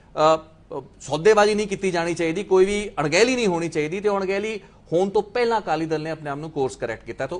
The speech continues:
ਇਹ ਇੱਕ ਮੇਜਰ ਡਿਵੈਲਪਮੈਂਟ ਹੈ। ਆਹ ਜਿਹੜੀ ਤਸਵੀਰਾਂ ਇਸ ਵਕਤ ਦੇਖ ਰਹੇ ਹੋ,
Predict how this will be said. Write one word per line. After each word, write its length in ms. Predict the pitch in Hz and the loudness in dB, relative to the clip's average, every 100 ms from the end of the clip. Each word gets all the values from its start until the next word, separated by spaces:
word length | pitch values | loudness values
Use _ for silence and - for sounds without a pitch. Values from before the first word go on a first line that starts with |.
| 202 | -2
ਇਹ 100 | 220 | -2
ਇੱਕ 220 | 202 - | -2 -6
ਮੇਜਰ 280 | 156 143 160 | -6 -2 -2
ਡਿਵੈਲਪਮੈਂਟ 500 | 131 127 135 160 156 | -2 -6 -6 -8 -6
ਹੈ। 140 | 180 - - - | -6 -8 -20 -2
ਆਹ 160 | 214 247 | 2 4
ਜਿਹੜੀ 200 | 233 233 - | 2 -2 -6
ਤਸਵੀਰਾਂ 380 | 208 - 202 196 | -8 -4 0 0
ਇਸ 120 | 190 | 0
ਵਕਤ 180 | 190 170 | -6 -8
ਦੇਖ 300 | 185 165 165 | -6 -6 -2
ਰਹੇ 80 | 180 | 0
ਹੋ, 160 | 185 | 0